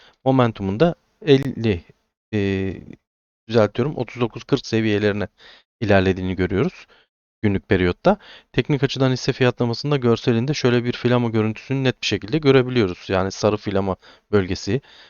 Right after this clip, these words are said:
büyük mavi filamanın içerisinde diyelim. Aylık pivot denemesine doğru gitme eğilimi gösterdiği net bir şekilde aşikar.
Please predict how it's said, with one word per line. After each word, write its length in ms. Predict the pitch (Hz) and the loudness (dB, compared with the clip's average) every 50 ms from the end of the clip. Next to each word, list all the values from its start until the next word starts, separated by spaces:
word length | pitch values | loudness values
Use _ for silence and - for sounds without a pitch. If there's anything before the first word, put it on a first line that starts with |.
| _ _ _ - | _ _ _ -2
büyük 280 | 107 107 120 113 _ - | 2 2 2 2 _ 0
mavi 360 | 98 95 95 98 95 98 101 | 2 4 4 4 4 2 -2
filamanın 500 | - - 101 95 87 87 90 90 90 87 | -4 -2 -2 0 0 -2 -4 -6 -6 -6
içerisinde 580 | - - 101 92 90 - - 98 92 87 95 - | -4 -2 -2 -2 -2 -4 -6 -8 -6 -6 -6 -6
diyelim. 300 | - 76 98 160 196 - - - - - - - _ - | -4 -4 -4 -4 -6 -6 -10 -20 -20 -20 -20 -20 _ 2
Aylık 300 | - 113 131 151 143 - | 4 4 4 4 2 -2
pivot 360 | - 143 147 143 - - - - - - - - | 0 2 2 2 0 -4 -16 -16 -16 -8 -2 0
denemesine 520 | 113 117 110 110 110 - - 127 120 107 | 2 2 2 2 0 0 0 0 0 2
doğru 180 | 104 113 156 170 | 2 0 0 -2
gitme 300 | - - _ - 135 131 | -4 -8 _ 0 2 4
eğilimi 360 | 120 113 104 107 107 120 120 | 4 4 4 2 2 0 0
gösterdiği 640 | 120 110 - - 117 107 101 104 - 151 151 147 | 0 -2 0 2 4 4 4 2 0 -2 0 0
net 160 | 143 127 - | 0 -2 -2
bir 60 | - - | -4 -4
şekilde 340 | - - - 117 127 147 | -4 -4 -6 -2 2 4
aşikar. 460 | 139 120 104 - - - - 151 196 | 4 4 4 2 -2 -2 0 0 0